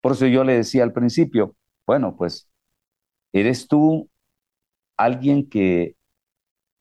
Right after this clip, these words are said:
adorna la doctrina de Cristo y estimulas a otros a que sigan a Cristo? ¿O eres tú alguien que estorba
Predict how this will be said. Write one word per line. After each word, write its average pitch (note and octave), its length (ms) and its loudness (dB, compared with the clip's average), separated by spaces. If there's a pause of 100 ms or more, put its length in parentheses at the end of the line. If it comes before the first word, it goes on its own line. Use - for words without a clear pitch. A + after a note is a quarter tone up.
(380)
adorna C#3 560 0
la A#2+ 140 2
doctrina C3 500 2
de A2 140 0
Cristo C#3+ 600 0
y A#2 140 0
estimulas B2 1040 0
a G2 140 0
otros G#2+ 480 -2
a E2 80 -8
que E2+ 100 -8
sigan B2+ 360 -2
a A#2 60 -4
Cristo? D3 560 -4 (440)
¿O G2 180 0
eres G#2 300 -2
tú A2+ 160 0
alguien G#2 400 -2
que G2 280 -6
estorba F#2 760 -6